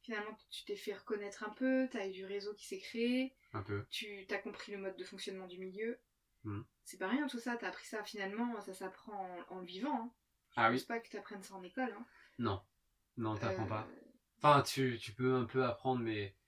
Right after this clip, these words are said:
Speaker 2: il faut aller sur scène, hein.
Speaker 1: Mm, mm.
Speaker 2: Faut aller sur scène, euh, voir comment ça se passe, euh, ton ressenti, toi, ton, ton,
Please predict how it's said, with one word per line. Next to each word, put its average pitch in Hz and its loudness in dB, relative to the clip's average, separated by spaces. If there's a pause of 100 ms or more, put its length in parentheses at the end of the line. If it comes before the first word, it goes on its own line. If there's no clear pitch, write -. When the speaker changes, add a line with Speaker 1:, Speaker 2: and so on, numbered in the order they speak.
(160)
Speaker 2:
il - -20
faut 113 -2
aller 98 2
sur 98 -6
scène, 101 -4
hein. 95 -6 (340)
Speaker 1:
Mm, 208 -16
mm. 202 -12 (300)
Speaker 2:
Faut 120 -4
aller 110 2
sur - 0
scène, 127 2
euh, 107 2
voir 110 -2
comment 110 -4
ça 101 -6
se - -8
passe, 117 0
euh, 101 -4
ton 104 -8
ressenti, 120 -2
toi, 123 -4
ton, 101 -4 (720)
ton, 101 0